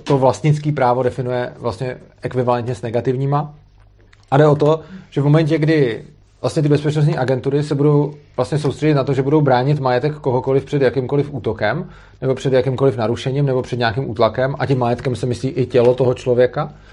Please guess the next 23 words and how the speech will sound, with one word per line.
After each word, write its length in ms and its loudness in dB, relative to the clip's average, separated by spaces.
tak 120 -4
tím 180 4
mu 80 6
zajistí 400 4
vlastně 300 4
svobodu 640 2
a 500 2
tím 140 2
mu 100 6
zajistí 300 2
jeho 120 2
negativní 400 2
práva. 560 -2
A 80 -2
v 40 4
momentě, 280 4
kdy 100 2
budou 180 4
dělat 240 4
tohle 320 2
a 80 -4
nic 220 -2
navíc, 480 -8